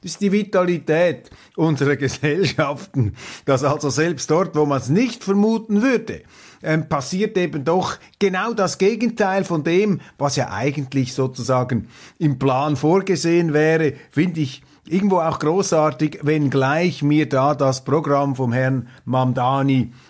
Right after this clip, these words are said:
nicht so sehr zusagt, was immer ich da gehört habe. Ungeachtet all dessen ist es natürlich ein Phänomen, ist es interessant,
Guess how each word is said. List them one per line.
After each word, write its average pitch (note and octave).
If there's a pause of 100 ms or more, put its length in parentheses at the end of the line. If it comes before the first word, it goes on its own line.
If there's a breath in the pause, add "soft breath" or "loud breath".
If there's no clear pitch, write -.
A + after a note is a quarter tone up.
nicht G3
so G3
sehr E3
zusagt, E3
was C3
immer D3+
ich C3
da C3+
gehört C#3+
habe. D#3+
Ungeachtet G3
all D3
dessen D#3
ist B2
es A#2+
natürlich B2
ein A2
Phänomen, B2+
ist -
es B2+
interessant, C#3